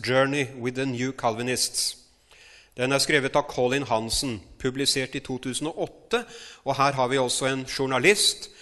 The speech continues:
som da rett og slett, eh, slår seg sammen med disse kalvinske, eh, tilhengerne og, og lever sammen med dem og prøver liksom å forstå denne bevegelsen på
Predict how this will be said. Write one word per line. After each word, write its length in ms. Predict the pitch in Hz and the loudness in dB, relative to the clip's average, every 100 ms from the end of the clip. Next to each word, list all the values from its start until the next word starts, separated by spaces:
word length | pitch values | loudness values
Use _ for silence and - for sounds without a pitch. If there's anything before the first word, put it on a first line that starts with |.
| - - | -20 -4
som 260 | - 135 | 0 2
da 260 | 127 127 147 - - _ _ _ _ _ _ - | 4 4 2 -4 -20 _ _ _ _ _ _ -12
rett 220 | - 131 | -6 -4
og 60 | 147 | 2
slett, 360 | 147 151 - | 4 2 0
eh, 100 | 160 | 0
slår 220 | 151 - - | 2 2 4
seg 120 | 175 | 6
sammen 360 | - 139 180 165 | 6 6 4 4
med 280 | 139 165 | 4 4
disse 360 | 170 147 151 151 156 - - - _ - | 2 2 4 2 0 -14 -20 -20 _ 0
kalvinske, 920 | 156 156 123 131 131 - - 151 139 - - | 2 4 2 0 0 0 2 2 0 -6 -16
eh, 520 | 143 131 127 127 123 123 123 123 127 - - - | -12 -8 -6 -6 -6 -8 -10 -14 -16 -18 -20 -4
tilhengerne 580 | - 139 127 131 139 226 226 - - - | 2 4 4 4 2 0 -2 -14 -20 -4
og, 120 | 139 135 147 | -2 0 2
og 60 | 156 | 4
lever 260 | 135 127 | 4 4
sammen 320 | 160 131 117 | 2 2 0
med 140 | 123 135 | -2 -2
dem 120 | 156 | -2
og 120 | 156 | -2
prøver 300 | 175 170 120 | 0 0 0
liksom 240 | 151 139 143 | -4 -2 -2
å 80 | 165 - - - - | -4 -12 -20 -14 -8
forstå 560 | - 165 - 131 131 156 | -4 -2 -2 2 4 4
denne 160 | 156 131 | 2 0
bevegelsen 500 | 143 120 107 113 - | 0 0 -2 -6 -6
på 140 | 147 | -4